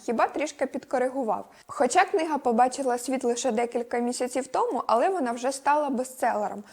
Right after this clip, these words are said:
Не дивно, адже книга дійсно зачіпає заживе.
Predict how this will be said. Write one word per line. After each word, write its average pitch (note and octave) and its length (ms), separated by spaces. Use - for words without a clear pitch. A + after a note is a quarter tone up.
Не E4+ 140
дивно, B3 400
адже A#3+ 280
книга E4 320
дійсно C4 420
зачіпає A#3 540
заживе. A#3+ 400